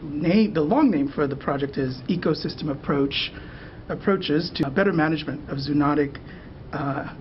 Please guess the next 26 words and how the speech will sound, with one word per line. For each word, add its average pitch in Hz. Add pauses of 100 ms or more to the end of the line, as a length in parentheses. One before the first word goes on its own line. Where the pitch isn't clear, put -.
Emerging 143
Infectious 139
Diseases. 175 (1040)
Um, 160 (340)
so, 156
what 202
does 190
the 165
project 151
do? 143 (440)
Uh, 147
the 147
project 175
is 151
involved 147
with 143
working 156
on 147
eco-health 160 (320)
research 156 (420)
approaches, 147 (640)
um, 139 (340)
with -
six -
different 202
teams, 160